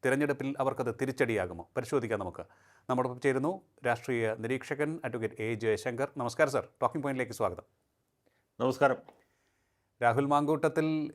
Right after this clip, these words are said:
Speaker 1: എം എൽ എ സ്ഥാനം രാജിവെക്കുമോ ഇല്ലയോ എന്നുള്ള ഒരു ചർച്ചയാണ് ഇപ്പോൾ നടക്കുന്നത്. എങ്കിലും ഈ വിഷയം, ആ, തുടക്കം മുതൽ തന്നെ ഇതുവരെയും വലിയ രീതിയിൽ ചർച്ച ചെയ്തുകൊണ്ടിരിക്കുകയാണ്.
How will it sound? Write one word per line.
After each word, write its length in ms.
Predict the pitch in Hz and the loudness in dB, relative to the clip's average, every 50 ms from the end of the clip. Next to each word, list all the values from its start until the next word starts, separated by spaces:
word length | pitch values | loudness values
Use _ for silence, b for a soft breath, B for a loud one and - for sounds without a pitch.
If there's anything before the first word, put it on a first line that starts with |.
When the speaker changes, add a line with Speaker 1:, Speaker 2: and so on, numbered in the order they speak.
| - | -4
Speaker 1:
എം 180 | 139 120 127 139 | -4 -2 0 2
എൽ 120 | 143 147 | 2 2
എ 20 | 151 | 2
സ്ഥാനം 440 | 143 - 156 147 147 151 156 151 - - 160 147 123 | 2 2 2 2 2 0 -2 -6 -8 -10 -8 -4 0
രാജിവെക്കുമോ 760 | 127 123 131 139 143 156 147 139 143 - 147 151 151 160 - | 2 2 2 2 0 -2 -2 -2 -2 -2 -2 0 0 -2 -2
ഇല്ലയോ 540 | 151 135 131 135 151 156 156 160 165 160 - - | -4 -4 0 2 2 4 4 2 2 0 0 0
എന്നുള്ള 380 | 147 139 143 147 147 147 147 | 0 2 2 2 2 4 4
ഒരു 480 | 147 - 139 139 143 143 135 135 135 b b b b b - | 4 4 4 4 4 4 2 2 -2 b b b b b -2
ചർച്ചയാണ് 440 | - 131 120 120 - 165 151 151 147 | -2 -2 0 2 4 4 6 6 4
ഇപ്പോൾ 200 | 143 147 143 131 | 2 2 0 2
നടക്കുന്നത്. 440 | 127 127 127 - 123 113 98 85 - - _ - | 2 2 0 0 0 0 -2 -2 -4 -8 _ -4
എങ്കിലും 260 | 135 147 170 160 165 | -2 0 0 0 0
ഈ 220 | 185 202 208 - - _ _ 160 | -2 -4 -6 -8 -12 _ _ -6
വിഷയം, 520 | 160 156 - - 208 196 156 110 95 92 - _ _ - | -6 -4 0 4 4 6 4 4 0 -4 -14 _ _ -6
ആ, 120 | 135 131 123 120 117 120 120 117 - - - - b b b b b b b b - | -2 0 2 4 4 2 2 -2 -4 -6 -8 -10 b b b b b b b b 0
തുടക്കം 560 | 135 135 135 165 170 - - - 208 202 190 | 4 8 8 8 8 6 4 4 4 4 4
മുതൽ 220 | 180 165 175 160 147 156 | 2 0 0 2 2 0
തന്നെ 140 | 139 143 143 | 0 0 0
ഇതുവരെയും 680 | 139 135 131 151 156 156 143 143 139 135 131 117 - - - 127 | -2 -2 -2 0 0 2 2 2 2 0 -2 -6 -10 -8 -4 -2
വലിയ 180 | 120 135 151 | 0 0 0
രീതിയിൽ 260 | 143 143 139 139 135 | 0 0 0 -2 -2
ചർച്ച 220 | - - 127 117 - | -2 -4 -4 -4 -4
ചെയ്തുകൊണ്ടിരിക്കുകയാണ്. 800 | 139 131 127 127 117 120 113 110 120 110 104 107 101 95 90 | -2 -2 -2 -2 -4 -4 -6 -6 -6 -6 -4 -4 -4 -4 -6